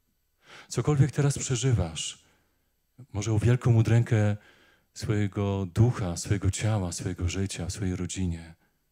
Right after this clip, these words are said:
Może naprawdę jesteś przerażony, wystraszony. Podnieś swoją głowę, swoje serce.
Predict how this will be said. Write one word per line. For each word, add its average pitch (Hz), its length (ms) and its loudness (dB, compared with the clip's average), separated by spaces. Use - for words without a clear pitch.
Może 90 160 -8
naprawdę 98 320 4
jesteś 110 220 -4
przerażony, 90 680 -2
wystraszony. 78 800 -4
Podnieś 101 340 0
swoją 90 280 -2
głowę, 87 260 -2
swoje 95 300 -2
serce. 87 520 -10